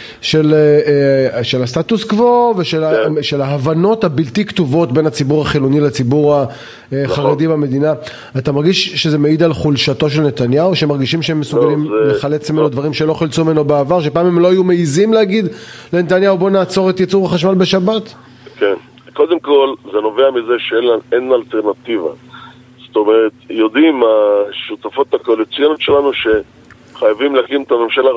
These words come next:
Speaker 2: רק הגוש הזה. ולכן,
Speaker 1: Mhm.
Speaker 2: במצב הזה מנצלים את העניין,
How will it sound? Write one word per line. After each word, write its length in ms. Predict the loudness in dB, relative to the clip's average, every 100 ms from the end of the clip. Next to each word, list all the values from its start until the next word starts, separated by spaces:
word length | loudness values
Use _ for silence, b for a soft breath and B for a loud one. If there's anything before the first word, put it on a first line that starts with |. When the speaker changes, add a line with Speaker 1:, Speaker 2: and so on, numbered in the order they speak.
| 0
Speaker 2:
רק 100 | -2
הגוש 360 | -8 -8 -4
הזה. 240 | -4 -2 -6 -6 B B B B B -20 -16 -6
ולכן, 520 | -6 -4 -2 0 -2
Speaker 1:
Mhm. 40 | -2
Speaker 2:
במצב 480 | -4 -4 -4 -2
הזה 260 | -2 0 2
מנצלים 460 | 2 0 -2 -6 -2
את 60 | -2
העניין, 420 | -2 0 0